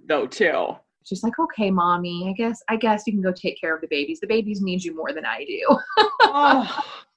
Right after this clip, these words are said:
Speaker 1: what a sweet girl.
Speaker 2: I know. She has such a sweet heart. But
Speaker 1: Yeah, I don't think Abram knows what I do for a living, although he, um, he knows that he can watch me on the Mommy Show. He knows that.
Speaker 2: Yeah.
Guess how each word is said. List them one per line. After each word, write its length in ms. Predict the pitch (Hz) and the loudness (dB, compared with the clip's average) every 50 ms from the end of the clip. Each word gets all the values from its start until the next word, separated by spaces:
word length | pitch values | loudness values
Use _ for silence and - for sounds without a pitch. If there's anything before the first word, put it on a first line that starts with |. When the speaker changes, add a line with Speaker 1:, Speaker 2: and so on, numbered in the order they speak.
| _ _ _ _ _ - _ _ - - | _ _ _ _ _ -20 _ _ -10 -4
Speaker 1:
what 200 | - 285 294 320 | 0 2 4 6
a 80 | 311 302 | 6 4
sweet 440 | - - - 247 233 262 254 - - | 2 2 0 4 6 6 6 6 6
girl. 540 | - 208 196 190 185 180 170 170 180 - - - _ - 370 | 4 4 6 6 6 6 4 4 2 -2 -6 -18 _ -6 -2
Speaker 2:
I 240 | 277 226 208 190 175 175 | -2 0 0 -2 -2 -2
know. 300 | 170 156 151 147 151 180 | -2 -2 -2 -2 -4 -4
She 160 | - - 226 220 | -2 -2 0 0
has 180 | 226 226 - | 0 0 -2
such 160 | - 208 202 190 | -2 -4 -2 -2
a 40 | 185 | -4
sweet 280 | - - 170 160 - - | -4 -2 -2 -4 -2 -2
heart. 380 | 147 139 135 135 131 - - 196 185 - - - - - _ _ _ _ - | -2 -2 0 0 -2 -4 -6 -10 -14 -14 -16 -20 -20 -20 _ _ _ _ -14
But 240 | - - 117 113 214 | -12 -10 -6 -2 0
Speaker 1:
Yeah, 120 | 220 185 | 2 2
I 80 | 196 226 | 4 4
don't 160 | 254 277 262 | 2 2 2
think 180 | 320 269 240 - 208 | 2 2 2 4 6
Abram 340 | 214 214 214 214 208 208 | 6 6 6 4 2 4
knows 380 | 196 185 185 185 190 190 185 185 | 4 4 4 6 6 4 4 4
what 160 | 190 196 185 | 2 2 4
I 100 | 170 165 | 4 2
do 220 | 165 160 170 180 185 | 0 0 0 -2 -2
for 160 | - - 196 | 0 0 2
a 60 | 196 | 2
living, 420 | 196 202 208 208 208 214 214 214 214 | 4 4 4 4 4 2 2 2 2
although 420 | - 170 180 170 190 190 185 185 | 2 2 2 2 4 4 4 4
he, 460 | 180 185 - 214 208 196 185 180 175 - - | 2 0 -4 -4 -4 -2 0 0 0 2 2
um, 440 | 175 170 165 160 156 151 151 156 - - - _ | 2 2 2 2 0 0 -4 -6 -8 -12 -18 _
he 140 | - 247 247 | 4 8 8
knows 360 | 240 233 226 247 294 330 - | 8 10 8 6 6 6 4
that 120 | - 302 262 | 4 4 6
he 100 | 277 269 | 6 6
can 240 | - 262 220 196 180 | 6 6 4 6 6
watch 360 | 202 202 240 277 - - - | 6 6 6 4 2 -2 0
me 140 | 311 294 254 | 2 2 4
on 140 | 233 220 | 4 2
the 40 | 202 | 2
Mommy 440 | 196 190 190 185 190 190 180 160 143 | 2 2 4 4 4 4 2 0 -2
Show. 500 | - - - 127 127 - - - 101 175 | -4 -2 0 0 0 0 0 -2 -4 -4
He 120 | - 190 185 | -2 -2 0
knows 340 | 185 185 196 220 269 277 - - - - | 2 4 6 6 6 4 2 0 -6 0
that. 540 | 180 156 151 160 185 208 262 330 381 - - - - - | 2 2 4 4 4 4 4 2 2 -2 -8 -14 -10 -8
Speaker 2:
Yeah. 200 | 254 190 165 151 | -8 -8 -8 -10